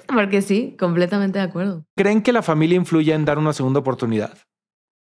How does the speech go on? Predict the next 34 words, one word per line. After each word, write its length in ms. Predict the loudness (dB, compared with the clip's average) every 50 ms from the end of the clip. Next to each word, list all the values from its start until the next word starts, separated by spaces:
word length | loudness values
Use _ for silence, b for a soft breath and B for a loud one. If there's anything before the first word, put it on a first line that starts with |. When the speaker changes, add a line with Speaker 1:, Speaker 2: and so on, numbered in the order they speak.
| _ _ _
Speaker 2:
Por 160 | -4 -2 0 0
el 100 | 0 0
que 120 | 2 2
dirán. 220 | 4 4 2 2
Speaker 1:
Completamente, 640 | -2 -2 -4 -6 -8 -8 -10 -10 -12 -14 -16 -20 _ _ _ _ _ _ _ _
sí. 340 | -12 -8 -8 -8 -8 -10 _ _ _ _ _ B B B B B B B B
Creo 220 | 2 4 4 4 4
que, 360 | 2 2 2 0 -2 -4 B B B B B B _
y 320 | 0 2 2 4 4 4 4
va 160 | 2 2 2
mucho 280 | 2 0 0 0 -2 -2
con 100 | 0 0
lo 100 | 0 0
que 80 | 0
decías 280 | 0 0 0 0 0 0
de, 260 | 0 0 0 0 -2 -2
del 200 | 0 0 2 2
ego 160 | 2 2 2
y 40 | 2
del 120 | 2 0
orgullo. 420 | 0 0 0 0 2 2 0 0
Creo 160 | 0 -2 -2 -2
que 80 | -2
es 160 | -2 -2 -2
algo 360 | -2 -2 0 0 0 -2 -2 -2
que 100 | -4 -6
está, 600 | -4 -2 -2 0 0 0 -2 -2 -6 -10 _ _ _
que 200 | -20 -14 -12 -12
estamos 640 | -6 -2 -2 0 0 2 0 0 0 0 0 0 0
socializados 960 | -2 -2 0 0 0 0 2 0 0 0 0 0 0 2 0 0 -2 -4 -8 -4
a, 360 | -2 -2 -2 -2 -4 -6 -8
¿sabes? 400 | -8 -6 -4 -2 -2 -4 -4 -4
Como 240 | -6 -6 -4 -2 -2
esta 380 | -4 -2 -2 -4 -4 -4 -8